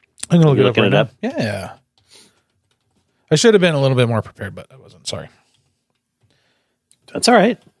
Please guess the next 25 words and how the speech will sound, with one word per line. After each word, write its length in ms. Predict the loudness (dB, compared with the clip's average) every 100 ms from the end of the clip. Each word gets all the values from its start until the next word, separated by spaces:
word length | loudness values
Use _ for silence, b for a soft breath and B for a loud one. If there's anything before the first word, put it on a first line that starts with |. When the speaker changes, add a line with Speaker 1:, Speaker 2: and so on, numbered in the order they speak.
| _
Speaker 1:
It's, 260 | -6 -4
Speaker 2:
I 140 | 0 2
was 100 | 4
Speaker 1:
like 120 | 4
I 40 |
Speaker 2:
not 40 | 4
Speaker 1:
said, 140 | 2
it's 100 | 0
been 140 | 2 2
a 60 |
Speaker 2:
really 180 | 4 2
Speaker 1:
week. 100 | 0
Speaker 2:
prepared 320 | -2 -2 0
either. 280 | 0 -2 -6 -14 _
Yeah, 140 | -2
it's 260 | -2 -8 -4
been 120 | -4
a 60 | -4
week. 300 | -8 -14 -20 _ _ _ _ _ _ _ _ _ -10
Speaker 1:
Uh, 360 | -8 -8 -10 -16 _ _ _ _
excellent. 640 | -12 -10 -10 -14 -14 -14 b b b b b _ _ _ _ _
Oh, 60 | -12
come 160 | -8 -8
on. 240 | -6 -8 -14 _ _ _ _ _ _ _ _ _ _ _ _ _ _ _ _ _ _ _ _ _ _ _ _ _ _ _ _ -8
Oh, 260 | -8 -8